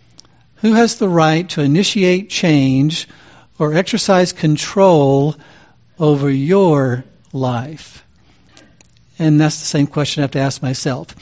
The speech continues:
So with that in mind, with that question in mind, let's read together verses one through nineteen of Luke twenty. It says, On one of the days while he was teaching the people in the temple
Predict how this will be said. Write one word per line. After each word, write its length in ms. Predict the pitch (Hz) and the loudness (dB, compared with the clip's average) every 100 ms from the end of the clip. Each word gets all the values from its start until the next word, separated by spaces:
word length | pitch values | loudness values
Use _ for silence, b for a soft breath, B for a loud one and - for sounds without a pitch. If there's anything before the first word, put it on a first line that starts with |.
| B B B B | B B B B
So 260 | 220 180 | 2 2
with 180 | 156 175 | 4 2
that 180 | 262 269 | 4 4
in 140 | 214 | 6
mind, 440 | 202 196 147 147 165 | 6 6 4 4 0
with 120 | 147 | 0
that 200 | 220 - | 0 0
question 440 | - 233 226 190 | 0 0 0 -2
in 100 | 160 | 2
mind, 460 | 156 143 139 147 175 B B B B | 4 4 2 0 -2 B B B B
let's 260 | 226 - | -2 -2
read 300 | 233 220 202 | 0 0 0
together 500 | 180 160 160 156 156 156 B B | -2 0 2 2 0 -2 B B
verses 320 | 170 160 143 | -8 -6 -4
one 240 | 139 165 170 | 0 2 2
through 180 | 185 156 | 2 2
nineteen 580 | 151 151 151 160 156 147 | 4 2 0 2 4 4
of 120 | 127 | 2
Luke 400 | 135 143 147 - | 0 0 -2 -10
twenty. 500 | - 165 147 123 127 _ _ _ _ _ _ _ - - B B B B B - | -4 2 2 2 -4 _ _ _ _ _ _ _ -20 -20 B B B B B -6
It 80 | |
says, 240 | - 208 190 | 0 2 2
On 180 | 160 160 | 4 6
one 140 | 269 | 4
of 40 | |
the 60 | 254 | 4
days 380 | 185 180 180 160 | 2 4 2 0
while 140 | 156 | 0
he 140 | 170 160 | 0 0
was 180 | 139 | -2
teaching 420 | - 208 196 170 156 | -2 -2 0 2 2
the 80 | |
people 480 | 147 - 202 - 151 | 0 -2 -2 0 0
in 80 | 143 | 2
the 80 | 139 | 0
temple 560 | - 196 - 143 170 | 0 0 0 0 0